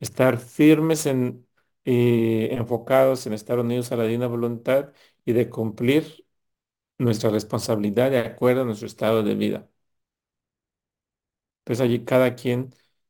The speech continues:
los casados, pues a su matrimonio, su familia, los religiosos, a, a su,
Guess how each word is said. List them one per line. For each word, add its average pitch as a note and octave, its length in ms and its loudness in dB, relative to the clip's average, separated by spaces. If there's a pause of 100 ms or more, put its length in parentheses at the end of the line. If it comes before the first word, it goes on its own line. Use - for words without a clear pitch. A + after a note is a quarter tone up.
(100)
los A2 140 -6
casados, C3+ 920 2
pues A#2+ 160 -6
a A#2 80 0
su - 140 -4
matrimonio, A#2 760 0
su A2+ 160 -8
familia, B2+ 640 -2 (1200)
los G#2 920 -2 (340)
religiosos, B2 1200 0 (380)
a, A2+ 180 0 (220)
a A2 100 -2
su, G2 760 -2